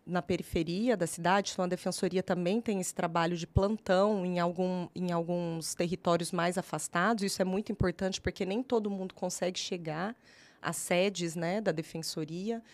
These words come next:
A defensoria tem sedes em vários bairros aqui na capital, por exemplo. E,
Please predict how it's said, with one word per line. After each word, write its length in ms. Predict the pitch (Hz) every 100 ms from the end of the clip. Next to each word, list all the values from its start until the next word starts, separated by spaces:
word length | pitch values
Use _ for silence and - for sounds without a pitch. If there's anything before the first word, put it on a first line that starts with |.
| - -
A 40 |
defensoria 480 | 170 - 175 190 180
tem 160 | 180 190
sedes 560 | - 185 175 170 175
em 120 | 170 165
vários 380 | 170 190 208
bairros 540 | 156 156 160 208 196 165
aqui 180 | 156 156
na 100 | 156
capital, 520 | - - - 156 190
por 180 | 170 156
exemplo. 560 | 151 156 180 240 240 - - - - - - - _
E, 640 | - 190 185 185 180 180